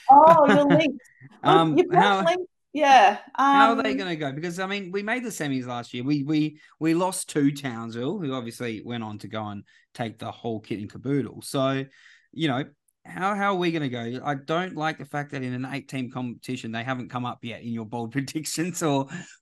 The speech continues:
Speaker 2: <laughs> your teams to watch stuff. 'Cause
Speaker 1: Yeah,
Speaker 2: there's been a, there's
Speaker 1: uh,
Speaker 2: been a lot of change.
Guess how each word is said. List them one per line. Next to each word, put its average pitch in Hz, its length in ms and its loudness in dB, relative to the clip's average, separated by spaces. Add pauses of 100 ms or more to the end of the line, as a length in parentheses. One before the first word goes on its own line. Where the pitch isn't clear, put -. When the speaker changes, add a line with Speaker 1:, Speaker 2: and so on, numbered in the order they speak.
Speaker 2:
<laughs> 185 220 0
your 170 440 -2
teams 156 400 -10
to 156 100 0
watch 151 180 -2
stuff. 123 420 -8 (1160)
'Cause - 20 -
Speaker 1:
Yeah, 320 220 8
Speaker 2:
there's 277 160 8
been - 20 2
a, 226 200 4
there's 302 160 6
Speaker 1:
uh, - 20 0
Speaker 2:
been 240 160 0
a 233 40 -2
lot 214 160 -4
of 170 60 -4
change. 113 600 -10